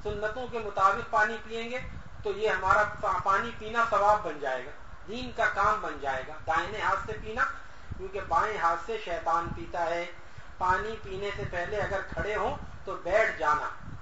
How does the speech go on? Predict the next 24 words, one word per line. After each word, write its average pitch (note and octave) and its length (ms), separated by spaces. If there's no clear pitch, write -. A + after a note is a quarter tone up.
کھڑے A3+ 320
ہو G3 180
کر G#3 120
پانی F3+ 460
پینا F3 360
منع D3+ 340
ہے، D#3 180
بلا E3+ 220
وجہ D#3+ 220
کھڑے F#3 180
ہو E3 180
کر F3+ 60
پانی D#3+ 320
پینا E3 280
منع D3 240
ہے۔ D#3 160
بسم F#3 240
اللہ G#3+ 360
کہہ E3+ 180
کر، D3+ 300
آب F#3 180
زمزم F3+ 400
مستثنیٰ F#3 520
ہے، E3+ 140